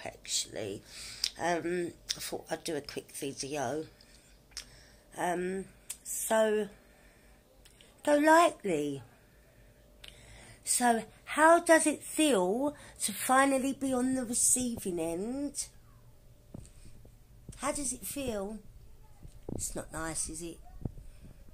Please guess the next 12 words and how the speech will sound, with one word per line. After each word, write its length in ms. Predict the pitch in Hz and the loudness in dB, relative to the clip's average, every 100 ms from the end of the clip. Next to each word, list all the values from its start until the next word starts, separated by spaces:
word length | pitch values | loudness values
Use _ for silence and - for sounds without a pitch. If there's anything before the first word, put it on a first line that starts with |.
| - - | -18 -12
No, 300 | 147 165 147 | -8 -8 -8
it's 220 | - - | -8 -10
not 180 | 175 - | -10 -12
nice. 640 | 156 151 143 - - - - - - - - - - - - - - - - - - | -12 -10 -8 -8 -6 -8 -10 -18 -18 -18 -18 -20 -18 -18 -14 -14 -12 -14 -16 -18 -10
And 120 | 196 | -4
my 220 | 233 262 | 0 0
video 500 | 214 254 226 190 180 | 0 -6 -4 -2 -2
was 220 | 170 175 | -4 -8
nowhere 460 | 220 202 180 175 175 | -6 -6 -6 -6 -6
near 720 | 185 208 208 214 180 143 139 - - - - - 139 | -6 -6 -4 -4 -4 -6 -10 -14 -20 -16 -16 -14 -10
as 140 | 151 | -8
bad 640 | - 165 147 143 165 - | -8 -10 -8 -8 -10 -10